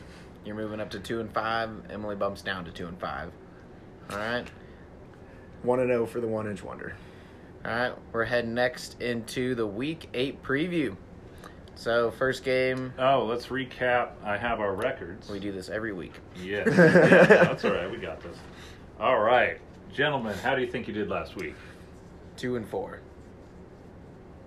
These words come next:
Speaker 2: I'm gonna go three and three. I'm gonna hit the five hundred
Speaker 3: Three and three.
Speaker 2: mark.
Speaker 3: Yeah, no and no.
Speaker 2: Mm-hmm.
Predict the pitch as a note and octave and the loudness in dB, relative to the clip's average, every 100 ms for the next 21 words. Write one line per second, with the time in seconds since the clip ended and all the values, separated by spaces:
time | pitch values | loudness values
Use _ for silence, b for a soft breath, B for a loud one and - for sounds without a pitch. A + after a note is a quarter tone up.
0 | - - - - - - - - C#3+ D3+ | -20 -20 -20 -20 -20 -20 -20 -4 2 6
1 | C#3+ C#3+ C#3 C3+ C3+ - C#3 C3+ C3+ A2+ | 8 10 10 8 4 -4 2 6 6 4
2 | A#2 G#2 G2+ G#2 A2+ A2+ A2 G#2+ G#2 - | 0 -2 -2 -4 -4 -4 -4 -4 -6 -6
3 | A2 G#2+ A#2 A2 A2 G#2+ G2 G2 F#2+ F#2 | -4 0 2 2 2 -2 -2 -4 -6 -8
4 | G2 G2 F2 G2 A2+ A2 G2 G2+ F2+ F2+ | -6 -4 -4 -6 -6 -6 -6 -6 -6 -6
5 | G#2 G#2 F#2 A#2+ C#3 C3 A#2+ A#2 | -4 -2 -2 -4 -6 -6 -4 -4